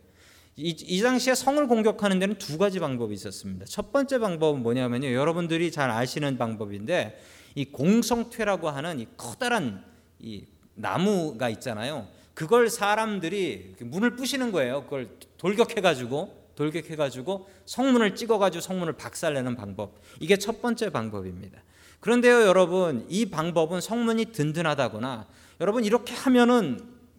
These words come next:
여러분이 그 성의 군인이라면 어떻게 하시겠습니까? 그 문 깨지게 보시겠습니까? 위에서 뜨거운 기름 부어요. 접근을 못하게. 아니면 불화살을 쏘든지. 자, 그렇기 때문에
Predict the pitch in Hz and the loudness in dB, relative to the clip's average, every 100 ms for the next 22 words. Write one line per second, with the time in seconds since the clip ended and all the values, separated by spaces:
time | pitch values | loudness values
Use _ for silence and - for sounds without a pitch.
0 | _ - 147 196 233 233 208 196 190 165 | _ -4 4 4 6 4 4 4 4 4
1 | 120 120 214 214 196 175 180 165 165 160 | 2 -2 -2 0 0 2 2 2 2 0
2 | - 175 143 131 113 113 98 101 101 123 | 0 0 0 -2 -6 -8 -8 -10 -6 -2
3 | 165 202 233 202 190 147 160 160 180 - | 0 2 4 4 4 2 0 0 -2 -2
4 | 160 131 117 98 95 _ _ _ _ - | -4 -4 -6 -10 -12 _ _ _ _ -20
5 | - 151 247 254 247 294 277 277 - 226 | -6 2 2 2 -2 0 2 4 4 2
6 | 220 180 143 120 98 101 95 - _ _ | 4 4 4 4 0 -6 -12 -20 _ _
7 | _ _ _ _ _ - 175 247 226 156 | _ _ _ _ _ 0 2 4 4 4
8 | 131 120 107 143 185 175 180 175 175 165 | 0 -2 -2 0 2 2 2 2 2 0
9 | 135 107 101 92 95 - 160 _ _ _ | 0 -2 -6 -14 -14 -14 -16 _ _ _
10 | _ _ - 185 - 226 240 - 247 226 | _ _ -6 -6 0 0 0 2 4 4
11 | 226 240 | 4 2